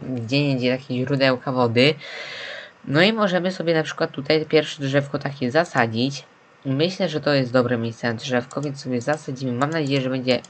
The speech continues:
czemu to nie rośnie? Mam nadzieję, że będzie wysokie to drzewko. Okej, nie jest wysokie,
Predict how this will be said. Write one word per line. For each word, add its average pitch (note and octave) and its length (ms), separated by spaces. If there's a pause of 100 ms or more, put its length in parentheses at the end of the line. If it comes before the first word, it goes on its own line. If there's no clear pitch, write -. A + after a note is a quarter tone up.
(580)
czemu F3+ 220
to C#3 140
nie B2 180
rośnie? B2 340
Mam C3+ 180
nadzieję, E3 320
że C3+ 60
będzie C#3 260
wysokie C#3 460
to - 180
drzewko. B2 560 (840)
Okej, D#3 560 (120)
nie F3+ 200
jest B3+ 220
wysokie, F3 580